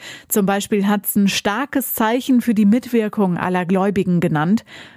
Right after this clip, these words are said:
Sei eine Chance für die ganze Weltkirche, dass die Gläubigen auf den verschiedenen Ebenen des kirchlichen Lebens überall eingeladen sind, sich zu beteiligen.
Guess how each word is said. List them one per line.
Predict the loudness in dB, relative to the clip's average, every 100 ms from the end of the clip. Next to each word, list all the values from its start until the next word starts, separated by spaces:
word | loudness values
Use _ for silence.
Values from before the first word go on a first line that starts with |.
| -4
Sei | -2 0 2
eine | 2 2
Chance | 2 2 2 0 0
für | 0
die | 0
ganze | 0 -2 -2 -2
Weltkirche, | 0 -2 0 0 0 -2
dass | -2 -2
die | -2
Gläubigen | 0 2 2 0 2 2 2
auf | -2 -2
den | -2 0
verschiedenen | 0 2 2 2 0 0
Ebenen | 0 2 2 2 2
des | 0
kirchlichen | 0 -2 0 -2 0
Lebens | 2 2 2 0 -2 -14 -2
überall | 0 0 0 -2
eingeladen | 0 0 2 2 2 0 0
sind, | 2 2 2 0
sich | -4 -2
zu | -2 -2
beteiligen. | -2 -2 -2 -2 -2 -4